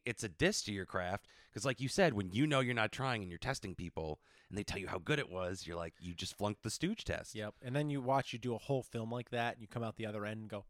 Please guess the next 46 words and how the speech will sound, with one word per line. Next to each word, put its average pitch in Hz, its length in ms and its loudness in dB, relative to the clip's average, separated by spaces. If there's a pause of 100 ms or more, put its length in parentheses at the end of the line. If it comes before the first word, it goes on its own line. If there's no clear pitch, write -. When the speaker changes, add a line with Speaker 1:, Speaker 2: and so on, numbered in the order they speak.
Speaker 2:
"Oh, 220 160 6
wow, 208 260 6
it 175 140 2
did 185 200 4
good." 180 380 4 (540)
Like, 120 160 -14
what 127 220 2
do 147 60 2
you, 135 360 0
what 123 160 2
does 135 200 0
that 127 220 2
say 127 220 2
about 117 280 0
you 113 280 -2
at 110 100 -6
that 92 220 -8
point? 82 260 -10
That - 80 0
would 240 80 2
Speaker 1:
Mm-hmm. - 100 -14
Speaker 2:
fuck 277 160 2
you 320 60 0
up 330 140 -2
a - 20 -4
little 104 180 -8
bit. 90 200 -10 (1200)
Speaker 1:
And 147 120 6
I 160 60 8
love, 156 340 10
I 170 120 8
love 160 400 10
the 247 160 8
idea 107 440 4
of 98 400 4
fucking 135 460 2
around 110 300 2
for 92 100 -4
sport. 101 480 4
Our 98 100 6
last 127 300 6
episode 92 520 0
was 87 280 -4
us 98 180 0
talking 85 320 -2
about 82 320 -2